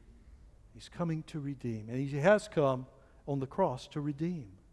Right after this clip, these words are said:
We also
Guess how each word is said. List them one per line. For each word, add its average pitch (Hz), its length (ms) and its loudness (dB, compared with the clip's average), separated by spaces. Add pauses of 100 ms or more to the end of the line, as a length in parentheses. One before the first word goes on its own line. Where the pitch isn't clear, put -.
(2750)
We 156 120 4
also 165 500 6